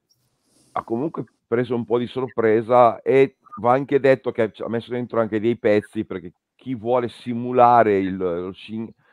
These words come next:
magari il Getter due o il Getter tre può anche farlo, anche se secondo me sono dei pezzi un po' buttati lì dentro, un po' così. Guarda, è stata un'idea anche abbastanza carina, volendo.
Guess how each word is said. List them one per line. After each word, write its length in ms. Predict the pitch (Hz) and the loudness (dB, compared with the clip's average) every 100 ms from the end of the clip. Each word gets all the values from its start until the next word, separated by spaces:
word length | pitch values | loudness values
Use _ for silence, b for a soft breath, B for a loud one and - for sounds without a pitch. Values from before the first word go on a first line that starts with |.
| _ | _
magari 460 | 95 101 113 113 | -4 2 4 4
il 500 | 113 110 104 98 95 92 | 2 0 0 0 0 0
Getter 420 | 113 113 117 104 | 0 0 -2 -2
due 260 | 98 113 | -4 -2
o 20 | 98 | -2
il 60 | |
Getter 440 | 80 104 - 107 101 | 0 -2 0 -2 0
tre 220 | 104 107 | -2 -2
può 220 | - 95 | 0 -2
anche 260 | 104 104 110 | 0 -2 -8
farlo, 500 | - 90 98 101 90 | 0 4 4 2 -2
anche 240 | 92 95 | -4 -10
se 100 | 90 | -18
secondo 340 | 90 87 104 101 | -18 -10 -8 -6
me 140 | 110 | -6
sono 180 | - 92 | -6 -6
dei 160 | 90 | -6
pezzi 260 | - 87 - | -4 -8 -6
un 120 | 90 | -14
po' 160 | 80 90 | -10 -14
buttati 480 | 87 _ 95 95 87 | -14 _ -2 -2 -6
lì 100 | 82 | -8
dentro, 320 | 95 92 87 | -8 -8 -12
un 60 | |
po' 160 | 87 90 | -10 -14
così. 360 | - 85 80 67 _ _ _ _ _ | -14 -14 -14 -18 _ _ _ _ _
Guarda, 160 | - 185 | -12 -10
è 20 | |
stata 180 | 120 98 | -10 -10
un'idea 280 | 92 90 | -6 -4
anche 140 | 92 87 | -4 -4
abbastanza 440 | 80 80 82 - | -8 -10 -12 -12
carina, 400 | 78 71 85 73 | -8 -6 -6 -8
volendo. 640 | 69 67 69 69 67 69 | -10 -12 -12 -14 -14 -18